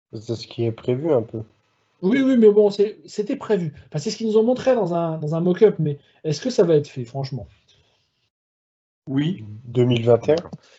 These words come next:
Speaker 2: Ouais,
Speaker 4: Bon,
Speaker 2: voilà, c'est un peu
Speaker 4: ok,
Speaker 2: ça que j'ai
Speaker 4: allez.
Speaker 2: peur. <laughs> Et d'ici là, Office serait, ils seront passés au prochain, au prochain style design. C'est, euh,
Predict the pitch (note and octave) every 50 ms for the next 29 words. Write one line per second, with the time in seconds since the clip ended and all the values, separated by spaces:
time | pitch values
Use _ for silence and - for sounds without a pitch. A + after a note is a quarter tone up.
0 | _ _ D3 D#3 D#3 D3 C#3+ D3 D#3+ D#3+ D3+ C#3+ - - - C#3 - C#3 C3+ E3+
1 | D#3+ D3+ D3+ C3+ C#3+ D3 C#3 - - _ _ - G#3+ - A#3 - - - - D#3
2 | F3 F3 F#3 G3 - A#3 A3 A#3 A#3+ G#3+ A3+ C4 C4 - - - F#3+ F3+ - G3
3 | D#3 D#3 F#3+ F#3 F#3+ F#3 - A3+ G#3+ F#3+ - - F3+ F3+ E3+ - - G3+ G3 G3
4 | F3 D#3 D3 C#3 - _ _ _ _ _ - C#3+ C#3+ E3 E3+ - - F#3 F3+ -
5 | - G3+ F#3 E3 E3 E3+ F3+ F3 E3+ D#3 D3+ - F#3 F#3 E3 D#3 - _ - D3
6 | D3 C#3+ D3 C#3+